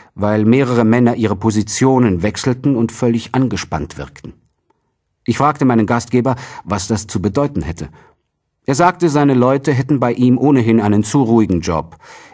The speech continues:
Er bezahle sie gut und er sehe nicht ein, dass hier irgendjemand seine Feier störe. Ich erklärte ihm nochmal,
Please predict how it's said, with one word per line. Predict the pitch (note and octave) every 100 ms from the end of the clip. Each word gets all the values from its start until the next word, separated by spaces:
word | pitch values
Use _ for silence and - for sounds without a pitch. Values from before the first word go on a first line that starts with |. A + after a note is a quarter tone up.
| _ C3+
Er | C3
bezahle | D3 E3 D#3 C3
sie | A2+
gut | A#2 B2 G#2 G2+
und | G#2+
er |
sehe | G#2+ B2 A#2+
nicht | A2+ -
ein, | A2+ A#2 F#2+
dass | E2+
hier | G#2+ G#2 A2
irgendjemand | C#3 G#2+ E2+ G2 F#2+ E2+ E2+
seine | D#2+ D#2+ D#2+
Feier | A2+ F#2 C#2+
störe. | - - B2 - - _ _ _ _ _ _ _ _ _ _ _ - - - -
Ich | G2
erklärte | B2 D3 C#3+
ihm | A#2
nochmal, | C3+ B2+ G#2+